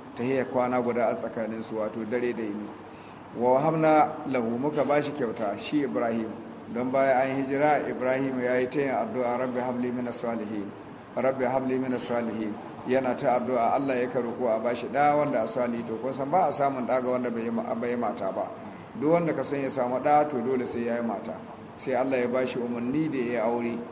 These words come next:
To, lokacin da ya yi aure, to, a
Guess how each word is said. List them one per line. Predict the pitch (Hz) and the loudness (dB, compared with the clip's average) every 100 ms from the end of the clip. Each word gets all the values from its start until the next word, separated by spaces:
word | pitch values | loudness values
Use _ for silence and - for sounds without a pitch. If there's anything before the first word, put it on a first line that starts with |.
| - - - | -12 -14 -10
To, | 117 | -4
lokacin | 117 135 131 139 131 | -2 0 -2 -2 -2
da | 123 | 0
ya | 127 | 2
yi | 131 | 4
aure, | 131 143 160 165 - - - - - | 4 4 4 4 2 -4 -10 -12 -8
to, | |
a | 120 | -2